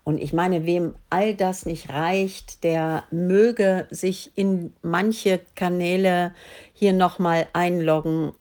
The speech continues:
im Kanal hier im, im Telegram, ähm, „covid-Impftod, Corona-Impfungen, Nebenwirkungen“, wo diese plötzlich und unerwartet Fälle aufgelistet werden,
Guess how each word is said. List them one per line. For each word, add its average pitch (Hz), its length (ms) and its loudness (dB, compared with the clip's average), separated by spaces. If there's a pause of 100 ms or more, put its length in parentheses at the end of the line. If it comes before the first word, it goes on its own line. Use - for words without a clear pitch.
(140)
im 196 260 0
Kanal 170 580 0
hier 165 240 0
im, 156 200 -2
im 156 200 -4
Telegram, 160 800 -2 (400)
ähm, 151 540 2
„covid-Impftod, 196 1400 2
Corona-Impfungen, 160 1500 0
Nebenwirkungen“, 156 1200 -2 (360)
wo 185 260 6
diese 180 320 0
plötzlich 196 800 -4
und 180 240 -2
unerwartet 175 840 0
Fälle 170 400 -4
aufgelistet 175 840 -2
werden, 156 460 0